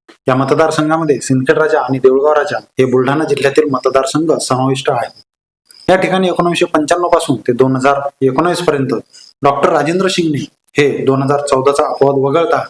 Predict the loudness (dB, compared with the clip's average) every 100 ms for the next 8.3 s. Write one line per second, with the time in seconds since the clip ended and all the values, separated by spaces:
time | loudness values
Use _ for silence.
0 | _ _ _ 0 2 0 0 -2 0 0
1 | 0 -2 -2 -2 -4 -12 _ _ -20 -12
2 | -2 -2 0 -2 0 -2 -2 -4 -4 -2
3 | -4 -4 -4 -2 -2 -2 0 0 0 -2
4 | -6 -6 -2 -2 0 -2 -2 -2 -2 -2
5 | -2 -2 -4 -6 -16 _ _ -20 _ -2
6 | -2 2 0 0 0 0 2 0 0 -2
7 | 0 0 -2 -2 0 0 -2 0 0 0
8 | 0 -2